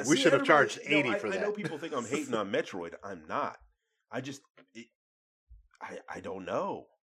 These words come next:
Speaker 2: I mean,
Speaker 1: I'm not hating either. I, I mean, honestly, I might look into picking it up when the price comes down. It's
Speaker 2: Yeah.
Speaker 1: just like, it, it's not a day one for me 'cause I'm not
Speaker 2: Mm-hmm.
Speaker 1: paying sixty dollars for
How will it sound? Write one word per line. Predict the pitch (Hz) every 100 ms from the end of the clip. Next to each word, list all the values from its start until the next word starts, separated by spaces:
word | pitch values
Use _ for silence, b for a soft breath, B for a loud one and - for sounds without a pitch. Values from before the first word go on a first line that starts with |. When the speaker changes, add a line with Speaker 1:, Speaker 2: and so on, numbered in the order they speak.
| -
Speaker 2:
I |
mean, | 117 117
Speaker 1:
I'm | 123
not | 226 220
hating | 170 143 120
either. | 190 117 85 -
I, | 151 160 -
I |
mean, | 151 147
honestly, | 139 190 196 175 151 139 B B B _ -
I | 139 131 - - -
might | - 113 139 110
look | 131 131
into | 113
picking | - 123 117
it | 98
up | 113 123
when | 107
the | 92
price | - 127 165
comes | 104 92
down. | 90 90 87 85
It's | 95 87
Speaker 2:
Yeah. |
Speaker 1:
just | 113 -
like, | 98 92 - -
it, | 104 -
it's | 110
not | 117 143
a | 127
day | 95 120
one | 104 165
for | 131 104
me | 98
'cause | 90 104 95
I'm | 117
not | 139 120
Speaker 2:
Mm-hmm. |
Speaker 1:
paying | 139 131
sixty | 107 120 -
dollars | 104 196 107 101
for | - 98 90